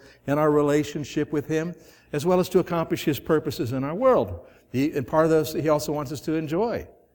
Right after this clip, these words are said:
what He gives to us. And so all those things,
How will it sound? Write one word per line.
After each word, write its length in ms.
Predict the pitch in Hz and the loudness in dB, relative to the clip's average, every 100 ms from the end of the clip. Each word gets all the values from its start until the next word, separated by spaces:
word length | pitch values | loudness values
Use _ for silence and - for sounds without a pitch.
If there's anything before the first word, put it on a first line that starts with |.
| _ _ | _ _
what 200 | 127 127 | -2 0
He 160 | 123 | 0
gives 300 | 107 117 104 | 0 0 -2
to 240 | - 127 165 | -2 0 0
us. 160 | - | -2
And 100 | 139 | -4
so 260 | - 151 - - - | 0 0 0 -8 -6
all 240 | - 180 240 | 0 4 6
those 240 | 226 - | 4 2
things, 380 | 139 131 139 | 0 0 -2